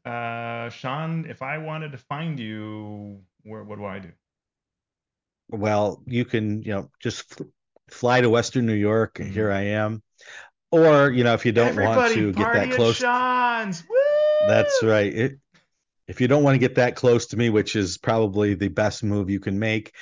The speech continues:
Speaker 2: you can find me on Twitter at Sean Merwin. The podcast is also on Twitter at Mastering D and D. We're on Mastodon. Uh, the show is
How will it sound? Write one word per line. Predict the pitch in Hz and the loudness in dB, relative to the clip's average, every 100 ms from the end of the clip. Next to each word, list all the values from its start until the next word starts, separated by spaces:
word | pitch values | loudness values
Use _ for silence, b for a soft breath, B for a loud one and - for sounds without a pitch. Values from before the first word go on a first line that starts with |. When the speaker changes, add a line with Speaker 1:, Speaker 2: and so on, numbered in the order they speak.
| B B | B B
Speaker 2:
you | 135 | -2
can | 139 | 0
find | 135 120 117 | 2 2 2
me | 113 | 0
on | 104 | -2
Twitter | - 127 117 | -2 0 0
at | 95 | -2
Sean | - 113 110 | -2 -2 0
Merwin. | 127 147 143 143 139 | 2 2 2 2 0
The | 92 | -2
podcast | 110 104 101 107 101 - | -2 -2 -2 -4 -4 -6
is | 95 | -6
also | 101 104 - 107 | -4 -4 -4 -4
on | 107 | -4
Twitter | 98 104 98 | -4 -4 -4
at | 71 | -4
Mastering | 98 98 104 98 | -6 -6 -6 -6
D | 104 104 | -4 -4
and | 104 | -2
D. | 135 135 135 B B B | 0 0 -2 B B B
We're | 107 98 | -2 0
on | 98 98 | 0 0
Mastodon. | 113 123 - 123 131 131 135 139 139 | 0 -2 -6 -2 0 2 0 -2 -6
Uh, | 92 92 92 | -8 -6 -6
the | 92 | -8
show | - 107 101 85 | -6 -2 -2 -2
is | 87 98 90 - | -4 -6 -8 -14